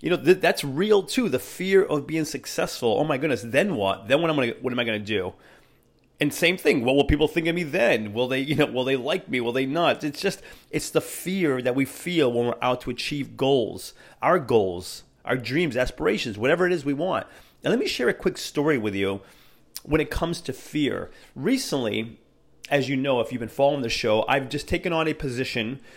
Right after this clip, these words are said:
with a company in, in downtown San Diego, and it's a wonderful company. And recently, we're ta-, we were talking about a, um, a new, a new incentive program. It's like a president's club for the, our top, uh, the top leaders in the company.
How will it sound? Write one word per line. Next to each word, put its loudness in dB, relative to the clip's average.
with 4
a -2
company -2
in, -2
in -6
downtown 0
San -2
Diego, 2
and -2
it's -6
a 2
wonderful -2
company. -4
And 0
recently, 0
we're 2
ta-, 0
we -2
were 0
talking 0
about 2
a, 2
um, -2
a 0
new, 0
a 2
new 6
incentive -2
program. 0
It's -2
like 0
a 2
president's 0
club 0
for -6
the, -2
our 2
top, 0
uh, 2
the -8
top 0
leaders 2
in -6
the -8
company. -6